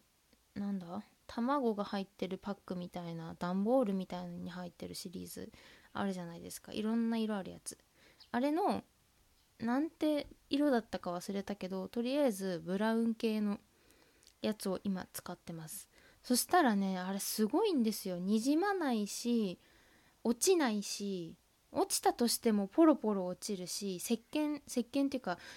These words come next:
洗顔でちゃんと落とせるし、洗顔って言ってもあれですよ、あの、あの、なんていうんですか。化粧落とし専用の洗顔でもちゃんと落ちるし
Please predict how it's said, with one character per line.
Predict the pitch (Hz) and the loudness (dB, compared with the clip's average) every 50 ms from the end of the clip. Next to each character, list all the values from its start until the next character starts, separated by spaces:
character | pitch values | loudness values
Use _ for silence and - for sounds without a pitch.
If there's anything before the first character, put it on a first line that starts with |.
| - - | -16 -12
洗 | - - 285 294 302 302 302 302 | 0 2 4 4 4 4 2 2
顔 | 302 302 302 302 | 2 2 2 2
で | 294 302 302 | 0 0 0
ち | - - | 0 0
ゃ | 277 | 0
ん | 277 269 | 0 0
と | 262 - 262 247 | 0 -2 -4 -4
落 | 247 240 | -2 -2
と | - 247 | -4 -2
せ | - 262 | -2 -2
る | 214 190 | -2 -2
し、 | - - 196 | -4 -6 -8
洗 | - - - 240 240 240 254 | -6 -2 2 4 4 4 4
顔 | 269 269 | 4 2
っ | 277 | 2
て | 277 285 | 2 0
言 | 294 | -2
っ | 277 | -2
て | - | -2
も | 214 196 180 | -2 -4 -4
あ | 180 | -4
れ | 180 185 | -4 -4
で | 196 208 | -4 -4
す | 196 - | -4 -6
よ、 | 175 160 | -8 -10
あ | |
の、 | 165 160 156 - - _ - - - - - - - - _ _ | -10 -10 -12 -12 -14 _ -20 -20 -20 -20 -20 -20 -20 -20 _ _
あ | - 190 185 | -8 -6 -6
の、 | 175 170 170 165 160 - - _ - | -6 -6 -6 -8 -10 -12 -14 _ -8
な | 190 190 | -8 -8
ん | 180 | -8
て | - - | -8 -12
い | - | -14
う | |
ん | - | -14
で | - | -14
す | - | -12
か。 | - - 214 - _ _ _ - - _ _ _ _ _ _ _ _ _ _ _ - | -14 -14 -14 -16 _ _ _ -20 -20 _ _ _ _ _ _ _ _ _ _ _ -2
化 | - 247 | 0 0
粧 | 233 - 277 277 277 277 269 | 2 4 6 6 6 4 2
落 | 277 277 | 0 0
と | - 269 254 | 0 -2 -2
し | - - - 226 220 214 214 208 208 196 185 - _ - | -2 -2 -2 0 0 2 2 0 0 -2 -2 -6 _ -10
専 | - - - 208 202 196 | -8 -6 -2 -2 -2 -2
用 | 190 185 185 185 | -2 -2 -4 -4
の | 185 185 | -4 -6
洗 | - - 202 190 185 180 | -6 -4 -4 -4 -4 -4
顔 | 180 185 214 320 415 _ _ _ _ _ _ _ _ _ _ _ _ _ _ _ _ _ _ _ _ _ _ - | -4 -4 -4 -6 -6 _ _ _ _ _ _ _ _ _ _ _ _ _ _ _ _ _ _ _ _ _ _ 0
で | 220 226 240 233 | 4 6 6 6
も | 214 208 208 202 190 | 6 4 0 -2 -4
ち | - - 208 | -6 -6 -4
ゃ | |
ん | 202 190 - _ _ | -6 -6 -6 _ _
と | - 208 - - | -6 -6 -4 -6
落 | 202 208 - | -8 -8 -6
ち | - - 233 220 | -4 -4 -4 -4
る | 196 202 | -4 -4
し | 190 - - - 214 202 202 196 185 180 170 180 | -4 -4 -4 -4 -4 -4 -4 -4 -4 -6 -8 -12